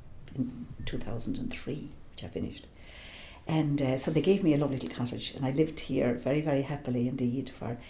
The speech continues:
um, eighteen months. Then left because I got a scholarship to America, and all, so other things took over for another few years.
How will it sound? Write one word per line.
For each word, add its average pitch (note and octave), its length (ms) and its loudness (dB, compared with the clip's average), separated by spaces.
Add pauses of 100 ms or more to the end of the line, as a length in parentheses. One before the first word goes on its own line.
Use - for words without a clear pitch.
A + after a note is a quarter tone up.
(280)
um, A#2+ 500 -4 (240)
eighteen C#3 380 -2
months. - 360 -8 (1160)
Then C#3+ 200 6
left C3+ 320 4
because A2+ 200 -4
I G#2+ 40 2
got A2+ 140 -2
a B2 40 -8
scholarship - 480 -2
to - 100 -2
America, A#2+ 500 2
and - 240 -4
all, G#2 220 -4 (460)
so - 280 -2
other B2 240 0 (240)
things B2 220 4
took - 180 -4
over A#2+ 140 0
for - 140 -6
another A2+ 180 2
few - 160 -4
years. - 480 -2